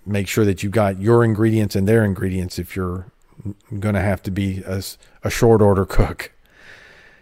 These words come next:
The last tip is make your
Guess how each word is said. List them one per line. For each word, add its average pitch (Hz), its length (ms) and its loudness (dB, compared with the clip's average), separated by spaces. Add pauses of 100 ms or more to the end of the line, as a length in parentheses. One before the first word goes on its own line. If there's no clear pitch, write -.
(460)
The - 80 -2
last 135 340 6
tip 131 260 4
is 110 400 4 (540)
make 139 420 2
your 143 260 4